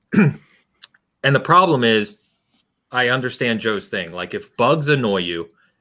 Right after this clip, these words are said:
and people disappearing annoy you, especially if you're having save issues, that's another problem entirely I luckily didn't have. If you're having those type of problems, I understand completely, right?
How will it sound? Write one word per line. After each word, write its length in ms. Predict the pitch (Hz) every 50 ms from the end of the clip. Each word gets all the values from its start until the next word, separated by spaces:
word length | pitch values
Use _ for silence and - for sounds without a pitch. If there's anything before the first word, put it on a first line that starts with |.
| _
and 420 | - 104 101 95 95 92 90 90 92
people 200 | 123 120 120 117
disappearing 540 | 104 110 - - 95 - 110 101 101 98 95
annoy 240 | 92 90 90 90 87
you, 280 | 87 90 90 90 87
especially 460 | 87 87 - - 135 165 165 - 120 104
if 100 | - -
you're 100 | 98 104
having 220 | 95 90 87 76
save 300 | - - 104 98 92 85
issues, 260 | 82 - - 87 80
that's 200 | 95 98 95 -
another 300 | 90 87 90 80 78 78 - _ -
problem 380 | - 101 87 85 90 87 85
entirely 500 | 85 82 - - 90 87 87 85 85 82
I 120 | 82 85 85
luckily 360 | 87 90 85 - 85 85 85
didn't 280 | 82 - 98 85 82 78
have. 260 | - 80 76 - - _ _ _ - - _ _ -
If 60 | -
you're 100 | 175 180
having 200 | 190 190 175 156
those 160 | 151 143 147
type 160 | - 120 101
of 80 | 98 92
problems, 300 | 110 113 107 92 90 98
I 100 | 104 110
understand 580 | 110 101 92 - - 101 92 87 82 78 -
completely, 520 | _ - 85 78 - 85 73 69 - - _ _ _ _ _ _
right? 240 | - 92 92 90 92